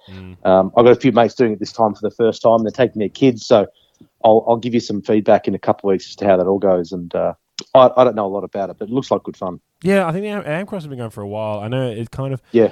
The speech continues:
Speaker 1: 'cause I know a lot of stuff that goes on down that way, especially for, like, Leaping Log series and things like that. So
Speaker 2: Yeah.
Speaker 1: the, the ra-, there's so much little underground racing in it. It's exciting to see so many people getting involved now. I, um,
Speaker 2: Yeah.
Speaker 1: it is exciting, and as you said before, Don River is coming up,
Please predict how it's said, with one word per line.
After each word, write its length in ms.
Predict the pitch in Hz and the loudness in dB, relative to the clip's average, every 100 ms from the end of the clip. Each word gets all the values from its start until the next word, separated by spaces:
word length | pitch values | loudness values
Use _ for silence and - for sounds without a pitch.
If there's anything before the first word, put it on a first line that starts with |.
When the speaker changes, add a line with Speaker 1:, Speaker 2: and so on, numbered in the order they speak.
| _ | _
Speaker 1:
'cause 120 | - 127 | -6 -4
I 20 | |
know 180 | 143 147 | 0 0
a 20 | |
lot 180 | 131 120 | 0 -4
of 60 | |
stuff 200 | - 110 | -6 -10
that 100 | - | -10
goes 160 | 101 98 | -10 -10
on 100 | 98 | -8
down 140 | 98 | -10
that 120 | 95 95 | -10 -10
way, 240 | 95 95 | -10 -10
especially 420 | 95 107 - 101 | -12 -14 -14 -18
for, 220 | 92 98 | -18 -18
like, 200 | 95 95 | -16 -16
Leaping 340 | 101 107 - 98 | -16 -18 -18 -16
Log 280 | 117 131 127 | -10 -10 -12
series 560 | 139 135 139 131 127 | -12 -8 -8 -8 -8
and 120 | 107 | -10
things 180 | 101 98 | -12 -12
like 200 | 101 95 | -12 -10
that. 220 | 104 92 | -12 -12
So 200 | - 104 98 - | -14 -14 -14 -4
Speaker 2:
Yeah. 160 | 117 - _ | -2 -2 _
Speaker 1:
the, 100 | - | -16
the 80 | 113 | -12
ra-, 160 | 113 127 | -10 -12
there's 160 | 123 123 | -14 -18
so 200 | 156 151 | -20 -18
much 220 | 147 127 | -20 -18
little 280 | 143 135 127 | -16 -16 -16
underground 440 | 120 117 113 113 | -20 -20 -18 -16
racing 360 | 107 110 - 101 | -14 -16 -16 -20
in 80 | 95 | -20
it. 100 | 92 | -20
It's 160 | 104 | -20
exciting 380 | 110 - 110 104 | -20 -14 -12 -10
to 60 | 101 | -12
see 240 | - 98 | -14 -16
so 120 | 92 104 | -14 -16
many 140 | 95 | -16
people 140 | 98 | -16
getting 240 | 95 98 92 | -18 -18 -18
involved 480 | 92 95 95 98 98 | -16 -12 -10 -10 -12
now. 260 | 92 90 | -14 -14
I, 280 | 92 92 92 | -14 -14 -12
um, 260 | 92 90 90 | -12 -14 -10
Speaker 2:
Yeah. 180 | 98 80 | -8 -8
Speaker 1:
it 100 | 110 | -8
is 160 | 110 107 | -8 -8
exciting, 460 | 101 98 95 95 | -10 -12 -14 -14
and 180 | 101 95 - _ _ _ - | -16 -16 -20 _ _ _ -14
as 120 | 113 | -12
you 60 | 104 | -10
said 140 | 107 | -12
before, 360 | 95 - 98 95 | -14 -12 -12 -10
Don 260 | 107 110 | -10 -8
River 220 | 107 98 | -6 -6
is 100 | 98 | -8
coming 260 | - 95 95 | -10 -14 -12
up, 200 | 95 92 | -12 -14